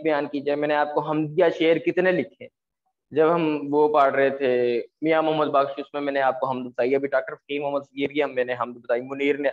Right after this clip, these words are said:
वो इसी तरह बाकी शायरों के भी हमदे हैं, तो आप उनकी एग्जांपल यहाँ लिख सकते हैं। इसी तरह मैंने नातिया उनके शायर भी बताए, अशार, वो भी आप यहाँ लिख सकते हैं।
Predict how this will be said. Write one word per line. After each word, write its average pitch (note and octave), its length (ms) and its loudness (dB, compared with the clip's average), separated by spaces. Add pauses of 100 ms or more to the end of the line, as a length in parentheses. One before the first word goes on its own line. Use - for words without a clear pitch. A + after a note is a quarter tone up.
(100)
वो B2 560 0 (200)
इसी - 140 -16
तरह D3 140 2
बाकी C3+ 280 0
शायरों C#3 320 2
के C#3 80 -6
भी C#3 120 -6
हमदे A#2+ 300 -10
हैं, A2+ 100 -14 (220)
तो D#3+ 60 0
आप E3 160 2
उनकी E3 180 -6
एग्जांपल D3 320 -6
यहाँ C3 200 -2
लिख C3 160 -6
सकते - 200 -20
हैं। C3+ 80 -20 (240)
इसी D#3+ 120 -12
तरह F3 180 0
मैंने E3+ 140 2
नातिया D#3+ 380 2
उनके D#3+ 220 2
शायर D3 320 4
भी D3+ 100 2
बताए, C3 360 2
अशार, B2 400 0 (280)
वो C3 100 -6
भी C#3 120 -4
आप C#3 200 -2
यहाँ C3+ 140 -10
लिख B2+ 120 -14
सकते - 320 -20
हैं। - 60 -20